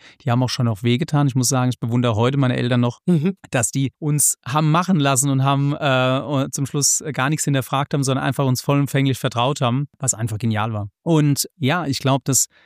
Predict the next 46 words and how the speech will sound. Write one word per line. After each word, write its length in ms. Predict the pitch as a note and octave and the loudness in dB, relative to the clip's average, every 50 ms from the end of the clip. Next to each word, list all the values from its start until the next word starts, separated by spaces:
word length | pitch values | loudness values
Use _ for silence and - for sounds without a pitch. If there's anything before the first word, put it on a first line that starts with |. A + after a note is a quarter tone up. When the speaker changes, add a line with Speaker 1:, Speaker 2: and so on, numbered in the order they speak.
| _ _ | _ _
Speaker 1:
hat 200 | - - C#3 C3+ | -6 -4 -4 -2
dir 120 | C#3+ D3+ C3 | 0 0 0
dann 160 | C#3 C3 C#3 | 0 0 0
auch 160 | B2+ C3 G#2 | 0 0 0
eine 100 | B2 B2+ | 0 0
gewisse, 520 | A2 A#2 A2 A#2+ C3+ - - C#3 C3+ C3 A#2+ G#2+ - _ _ - | 0 0 0 0 0 0 2 2 0 0 0 -4 -8 _ _ -6
sagen 180 | - C3+ B2 A#2+ | -2 2 2 4
wir 40 | A2+ | 4
mal, 160 | A2 G#2+ G2+ | 2 2 0
Stärke 520 | - - - C3+ A2 A2 B2+ D3 - F3+ D3+ | -2 -2 -2 -2 0 0 0 0 0 -2 -2
gegeben, 400 | C3 B2+ C3+ C3 C#3 C#3 C#3+ C3 | 0 0 2 2 2 2 2 2
das 120 | B2+ B2 | 0 0
einfach 300 | C3+ B2 A#2+ - C3 A#2 | -2 -2 -2 0 0 0
weiterzuführen. 800 | A2 A2+ A#2+ C3 C#3+ B2 - B2 G#2 - - A#2 G#2+ G#2 G#2 A2 | 0 0 2 0 0 0 -2 -4 -4 -4 -2 -2 0 0 0 -2
Ich 120 | - - - | -2 -2 -2
muss 100 | C3+ A#2 | -2 0
sagen, 240 | B2+ C3+ C3+ C3+ C3+ | 0 0 0 0 0
ich 160 | B2 - C3+ | 0 0 -2
hatte 160 | C3+ D#3 C#3+ | -2 0 -2
auch 100 | C3 A#2 | -2 -2
das 180 | - B2 - - | -2 -4 -2 -2
Glück 180 | D3 C#3 - | -2 -2 0
gehabt, 260 | D3+ C3+ C3+ B2+ - | 0 0 0 0 -2
damals 360 | B2+ A#2+ B2+ B2+ B2+ B2+ - - _ - | -2 0 0 0 0 -2 -4 -6 _ -4
gab's 400 | - A#2+ A#2 G#2 - - - D#3 | -2 -2 0 0 0 -2 0 0
einen 240 | C3+ A#2+ A2+ A2 | 0 0 0 0
Bericht 340 | A2 A2+ B2+ E3 - - - | 0 0 0 -2 -2 -2 -2
in 60 | C3 | -2
der 120 | A#2+ B2+ - | -2 0 -2
F 140 | A2+ - A#2+ | -2 -2 -2
A 100 | A2+ G2+ | 0 0
Z, 340 | - - C3+ D#3 D#3+ - - | 0 0 0 -2 -2 -2 -4
das 240 | - B2 - - - | -2 -2 -2 -2 0
war 320 | - A#2 A#2 A#2 A#2 A#2 | 0 0 0 0 0 -2
in 380 | - C3+ A#2 A2+ A2 G#2+ A2 A2 | -2 -2 0 0 0 0 0 -2
f-, 240 | - - - - - _ _ _ | -6 -10 -16 -20 -20 _ _ _
über 140 | - B2+ C3 A#2+ | -6 -4 -2 0
den 100 | A#2 A2 | 0 0
Jahrgang 380 | A2 A2 A#2 A#2+ B2+ A#2 G#2+ | 0 0 -2 -2 -2 -2 -2
zweitausenddrei, 960 | - - B2+ A#2 B2 - B2 A#2 A2+ G#2+ A2 G#2 - - A#2 A#2 B2+ C#3 B2+ | -2 -4 -2 -4 -2 -2 -2 0 0 0 -2 -4 -2 -2 0 0 2 2 0
also 380 | A2+ A2 G#2+ B2 C3 A#2+ G2+ A#2 | 0 0 -2 -2 -4 -4 -2 -2
in 80 | G#2+ G2+ | -2 -2
zweitausendvier 760 | - - A2+ G#2+ A#2+ A#2 G#2 A2+ G#2 - - D#3+ E3+ E3+ D3+ | 0 0 0 0 0 0 0 -2 -2 -2 0 0 2 2 0
von 160 | - C3+ A#2 | 0 0 0
Stuart 360 | - - - C3 A#2+ A2+ - - | 0 0 0 0 0 0 -2 -2
Pickett, 260 | D#3+ D#3 D#3+ D3 | -2 0 0 -2